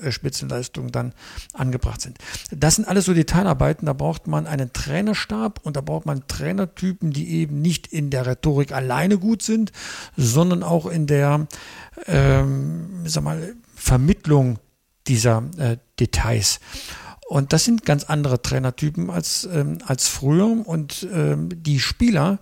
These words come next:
die dort, ähm, sag mal, Empfänger dieser, dieser Daten und Informationen sind, die haben auch den Anspruch, dass der Input sie weiterbringt, weil davon auch der eigene Marktwert abhängt, ja.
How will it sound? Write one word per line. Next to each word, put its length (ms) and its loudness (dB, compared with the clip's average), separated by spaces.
die 180 0
dort, 520 0
ähm, 600 -2
sag 120 -6
mal, 120 -6
Empfänger 500 2
dieser, 480 2
dieser 600 -2
Daten 420 0
und 360 -4
Informationen 580 -2
sind, 240 -2
die 120 2
haben 160 4
auch 120 -2
den 260 -2
Anspruch, 600 0
dass 240 -4
der 200 -6
Input 460 2
sie 300 2
weiterbringt, 720 0
weil 280 -2
davon 300 -2
auch 120 -4
der 200 -4
eigene 260 0
Marktwert 460 0
abhängt, 440 -2
ja. 220 -2